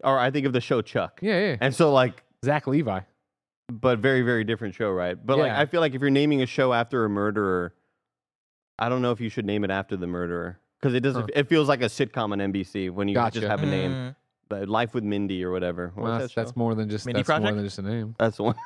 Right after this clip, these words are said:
Speaker 3: <laughs> Life with Mindy?
Speaker 1: <laughs> Life with Mindy and Mork. Um, Astro D K, eighty-one months. Thank you, Astro D K. And we're gonna wrap these final ones up.
Speaker 3: I will say some people in chat were saying that the last few seasons of Dexter are really bad. You,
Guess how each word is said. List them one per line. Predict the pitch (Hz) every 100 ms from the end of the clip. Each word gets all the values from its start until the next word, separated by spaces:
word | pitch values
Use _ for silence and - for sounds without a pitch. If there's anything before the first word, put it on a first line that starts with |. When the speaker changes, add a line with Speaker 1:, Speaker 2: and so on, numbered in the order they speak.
| -
Speaker 3:
<laughs> | 202 233 - - 165 208
Life | 233 294
with | 214
Mindy? | 185 147 151 233 -
Speaker 1:
<laughs> | 370 214 - 233 - - -
Life | 156 131 123
with | 117
Mindy | 117 117 117
and | 107
Mork. | 98 95 _ _ - 233 -
Um, | 123 127 120 113 - _
Astro | - 151 185 196 147
D | 131 139
K, | 170 143 104
eighty-one | 160 208 123 101 92
months. | 90 98
Thank | 120 113
you, | 110 87
Astro | 92 101 107
D | 107
K. | 104 110 117
And | 113
we're | 123
gonna | 139 123 104
wrap | 101 120 143 - - 104 107
these | 120 123 113 -
final | - 131 147 117
ones | 104 98 -
up. | 101 110
Speaker 3:
I | 143
will | 156
say | 160
some | 143 147
people | 143 131
in | 131
chat | 123 117
were | 113
saying | 113 110
that | 110 110
the | 110
last | 110 107 -
few | 117
seasons | 120 113 117
of | 113
Dexter | - - 120
are |
really | 113 113
bad. | 120
You, | 131